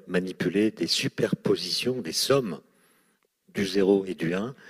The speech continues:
ce qui ferait que certains algorithmes adaptés feraient que les calculs seraient massivement parallèles,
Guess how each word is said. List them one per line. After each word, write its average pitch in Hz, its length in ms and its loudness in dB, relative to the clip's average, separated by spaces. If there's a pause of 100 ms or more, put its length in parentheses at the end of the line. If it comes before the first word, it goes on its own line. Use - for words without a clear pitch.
(340)
ce - 100 -12
qui - 160 -8
ferait 110 440 4
que 110 280 4
certains 101 520 0
algorithmes 113 640 0 (640)
adaptés 110 560 4 (380)
feraient 104 280 2
que 101 60 -6
les 98 60 -2
calculs - 400 -2
seraient - 180 0
massivement 101 540 0
parallèles, 85 540 -2